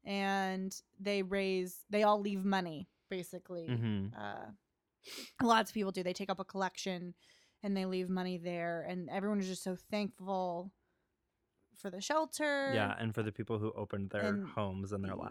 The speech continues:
Speaker 2: lives.
Speaker 1: yeah, and took care of them. Uh,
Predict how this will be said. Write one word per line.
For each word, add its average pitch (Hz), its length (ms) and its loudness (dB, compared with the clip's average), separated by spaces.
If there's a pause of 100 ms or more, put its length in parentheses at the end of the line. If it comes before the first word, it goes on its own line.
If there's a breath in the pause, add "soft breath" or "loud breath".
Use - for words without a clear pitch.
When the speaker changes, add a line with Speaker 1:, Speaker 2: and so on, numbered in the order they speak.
(140)
Speaker 2:
lives. 120 220 -10
Speaker 1:
yeah, 226 460 -2
and 202 200 0
took 226 180 -6
care 247 280 -2
of 214 160 -4
them. 185 360 -2 (200)
Uh, 190 320 -6